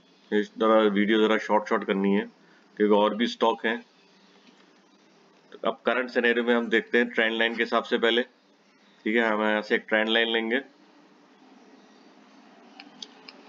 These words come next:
अच्छा, trend line के देखें तो अभी तक ये जो major resistance ट्रेंड line है, अ, इसको break तो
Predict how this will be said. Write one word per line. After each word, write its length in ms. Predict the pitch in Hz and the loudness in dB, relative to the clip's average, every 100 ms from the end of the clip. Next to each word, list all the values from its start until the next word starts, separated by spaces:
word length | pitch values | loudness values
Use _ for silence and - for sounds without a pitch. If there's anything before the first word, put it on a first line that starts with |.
| - | -16
अच्छा, 160 | 95 98 | -8 -2
trend 240 | 120 120 | 0 2
line 160 | 139 143 | 0 0
के 80 | |
देखें 220 | 139 139 147 | -2 0 0
तो 60 | |
अभी 160 | 135 135 | 0 -4
तक 200 | 123 135 | -2 0
ये 140 | 131 131 | 0 2
जो 420 | 135 139 139 131 | 4 4 4 2
major 680 | 104 104 120 117 139 139 113 | -2 0 0 2 0 0 0
resistance 600 | 110 120 120 139 135 - | -2 -2 -2 2 2 2
ट्रेंड 480 | 143 147 143 127 123 | 4 4 4 2 2
line 260 | 123 120 120 | 0 0 0
है, 100 | 131 | -4
अ, 1040 | - _ _ _ _ - 113 113 117 117 | -6 _ _ _ _ -4 0 2 2 0
इसको 280 | 117 - 139 | -2 0 0
break 380 | 117 95 - | 2 2 0
तो 60 | - | 0